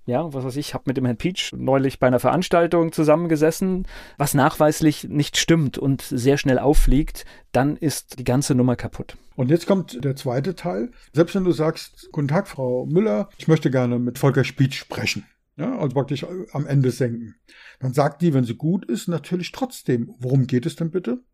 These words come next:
Speaker 2: Und jetzt kommt es etwas, auch wieder eine Formulierung, du hast demjenigen ja ein Angebot geschickt. Wir reden ja über Nachfassen. Jetzt kannst du sagen, nein, ich sag dir die Variante, die die meisten Menschen machen als erstes.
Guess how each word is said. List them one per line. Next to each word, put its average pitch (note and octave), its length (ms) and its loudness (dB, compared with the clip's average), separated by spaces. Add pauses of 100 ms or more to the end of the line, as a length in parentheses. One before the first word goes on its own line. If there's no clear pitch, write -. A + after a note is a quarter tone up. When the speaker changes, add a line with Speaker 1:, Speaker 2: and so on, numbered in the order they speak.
(160)
Speaker 2:
Und B2+ 200 -4
jetzt G#3 260 0
kommt G3+ 320 -4
es - 100 -8
etwas, D3+ 460 -10 (160)
auch D#3 160 -2
wieder D#3+ 220 4
eine C#3 120 4
Formulierung, D3 680 -2 (220)
du C3 120 -2
hast - 300 -4
demjenigen D#3 640 0
ja D3+ 240 -2
ein D#3+ 200 -6
Angebot E3+ 480 2
geschickt. A#2 320 -8
Wir B2 100 -6
reden C3 160 -2
ja D#3 80 -2
über F3 180 0
Nachfassen. F#3 840 -6
Jetzt B2+ 160 -8
kannst A3+ 320 -2
du G3+ 60 -4
sagen, D3+ 520 -4 (140)
nein, D#3 160 0
ich D3 80 -4
sag E3+ 180 0
dir E3+ 80 4
die D3+ 100 0
Variante, C#3 560 0
die C#3 460 -4
die D3+ 140 -2
meisten B2+ 380 0
Menschen G2+ 280 -10
machen G2 240 -16
als A#2+ 140 -14
erstes. - 500 -14